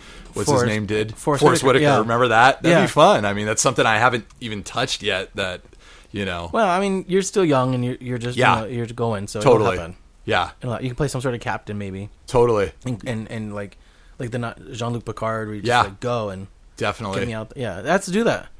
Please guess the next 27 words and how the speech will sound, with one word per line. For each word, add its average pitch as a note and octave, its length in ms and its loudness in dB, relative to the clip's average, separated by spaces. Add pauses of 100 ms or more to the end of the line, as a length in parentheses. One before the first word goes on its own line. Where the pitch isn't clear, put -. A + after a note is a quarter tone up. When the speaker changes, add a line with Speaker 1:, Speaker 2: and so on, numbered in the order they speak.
(140)
Speaker 1:
Yeah. B2 300 6
Speaker 2:
All E3 100 8
right, F3 60 10
you E3+ 100 10
guys, E3 160 8
let's F3 120 4
hire F#3+ 220 10
him G3+ 140 8
for G3 120 2
the F3+ 80 4
next, F3 260 2
for E3 120 2
sci-fi. D#3 560 0
Speaker 1:
Yeah, C3+ 400 12 (160)
Speaker 2:
This A#2 100 -2
Speaker 1:
I'm B2 40 4
Speaker 2:
guy's E3+ 160 8
Speaker 1:
there. D3+ 120 10
Speaker 2:
a D3 40 8
great E3 160 10
look. C#3+ 220 4 (240)
Speaker 1:
Yeah, B2 220 4
Battlefield C#3+ 680 4
Galaxy C3 540 2
two C3 200 -4
point B2 300 0
oh. G#2+ 240 2